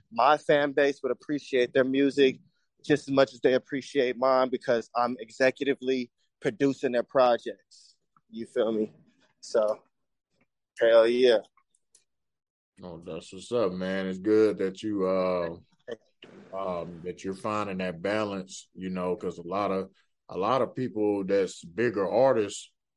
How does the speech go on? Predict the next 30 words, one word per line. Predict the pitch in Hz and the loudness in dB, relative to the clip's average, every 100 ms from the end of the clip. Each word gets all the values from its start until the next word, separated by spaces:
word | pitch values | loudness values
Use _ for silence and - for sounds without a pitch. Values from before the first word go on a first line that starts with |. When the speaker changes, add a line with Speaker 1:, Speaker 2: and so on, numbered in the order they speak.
| _ _ _ | _ _ _
Speaker 2:
you | - 104 | -10 -8
know, | 101 98 98 | -2 0 2
that | 95 92 | 2 -2
has | 110 104 95 90 | -2 -2 -4 -6
labels, | 95 101 101 92 95 92 - _ _ | -2 -2 -2 -4 -6 -6 -14 _ _
they | 87 90 104 | -8 -6 -6
struggle | - - 104 101 95 | -8 -4 -2 -2 -2
with | 92 92 - | -4 -4 -6
finding | 107 101 95 | -6 -6 -6
that | 95 87 | -6 -6
balance | 87 110 110 98 92 - | -4 -2 -2 -4 -8 -12
between, | 90 - 98 95 92 | -12 -10 -8 -6 -6
you | 90 95 | -4 -6
know, | 92 90 | -6 -4
their | 95 104 | -2 -2
career | 104 98 95 98 98 95 95 90 | -4 -6 -2 -2 0 0 0 -2
and | 95 90 | -8 -8
their | 90 90 | -8 -2
artist | 107 107 92 - | 0 0 -2 -8
career. | 92 92 90 | -4 0 0
It's | 90 | -2
good | 90 101 98 | -4 -4 -2
that | 95 82 98 | -4 -6 -8
you, | 98 92 - _ _ _ _ _ | -8 -8 -12 _ _ _ _ _
you | 92 | -8
know, | 95 90 87 85 | -4 -2 -2 -4
uh, | 90 90 82 - | -4 -4 -6 -10
putting | 110 98 | -10 -8
your | 92 87 | -6 -6
artist, | 90 98 95 87 - | -2 -2 -2 -6 -10